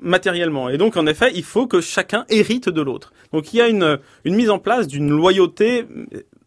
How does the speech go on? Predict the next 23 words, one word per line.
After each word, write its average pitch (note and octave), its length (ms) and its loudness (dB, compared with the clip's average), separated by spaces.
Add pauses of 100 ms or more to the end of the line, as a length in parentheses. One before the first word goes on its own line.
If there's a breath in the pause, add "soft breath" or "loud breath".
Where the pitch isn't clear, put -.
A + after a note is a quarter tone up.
(140)
au D#3 120 0
sens - 640 -4 (840)
vraiment F3+ 280 0
tout - 140 -14
à F3+ 80 4
fait, F#3 320 2
euh, C3 240 4 (460 soft breath)
euh, B2 180 4
anthropologique, D#3+ 640 0
c'est-à-dire C#3+ 240 2
les E3+ 320 2
liens G3+ 280 2 (360 soft breath)
que F3+ 100 -2
partagent A3 500 0
des D#3 100 -2
frères A3 320 0
dans F3 80 0
une E3 180 -6
famille. D3 520 -2 (180)
Ils C#3+ 140 -6
se C#3+ 100 -4
doivent F3 400 4
assistance, D#3+ 720 -6